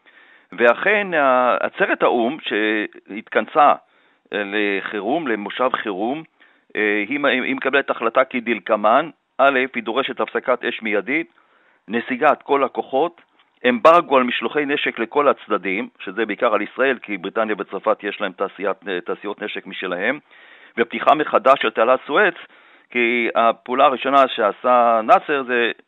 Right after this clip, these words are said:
אה, לסגור את התעלה. וההצעה הזאת, אם ה-, אם אתה רוצה לדעת, אושרה ברוב של שישים וארבעה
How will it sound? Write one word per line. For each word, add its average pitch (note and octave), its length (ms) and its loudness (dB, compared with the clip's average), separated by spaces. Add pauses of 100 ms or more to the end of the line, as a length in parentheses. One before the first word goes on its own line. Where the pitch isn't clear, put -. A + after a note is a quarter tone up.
(140)
אה, G#2 320 -2
לסגור A#2+ 420 -2
את A#2 100 -6
התעלה. G2+ 400 4 (1000)
וההצעה A#2+ 600 4
הזאת, C#3+ 400 0
אם B2 160 -4
ה-, A2+ 240 0 (120)
אם A#2+ 100 -4
אתה A2+ 260 0
רוצה A2 260 0
לדעת, C#3+ 420 6 (440)
אושרה C#3 360 4
ברוב A#2+ 340 2
של B2+ 120 -6
שישים C3+ 320 -4
וארבעה G#2+ 580 4